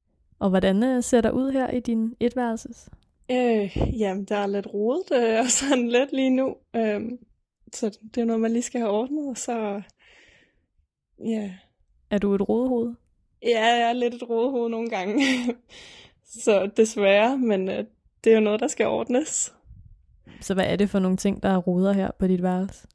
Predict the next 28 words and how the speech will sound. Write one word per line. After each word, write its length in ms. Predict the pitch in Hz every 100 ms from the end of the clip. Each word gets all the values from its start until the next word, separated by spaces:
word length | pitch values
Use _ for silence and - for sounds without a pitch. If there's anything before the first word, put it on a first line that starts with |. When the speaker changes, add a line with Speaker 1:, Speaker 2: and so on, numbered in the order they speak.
| -
Speaker 2:
Jamen, 420 | 196 175 180 180
øh, 240 | 196 202 - 220 208 -
det 20 |
er 40 |
jo 60 | 220
nok 180 | 214 220
lige 160 | 226
mere 180 | 226 226
det 140 | 226 220
der 120 | 214
med 140 | 214
at 80 | 220
få 100 | 226
taget 300 | 226 220 220
opvasken. 720 | 214 208 226 233 - 233 220 220 - - -
Øh, 120 | 220 226 233 _ _ _ -
jeg 160 | 220
plejer 260 | 214 208 202
også 280 | 196 214 -
gerne 260 | 208 208
at, 120 | 208 202
at 80 | 220
samle 360 | - 208 202
sammen 480 | 220 226 226 240 220
lidt, 220 | 214 220 -
så 140 | - 220
jeg 180 | 202 208
kan 260 | 220 208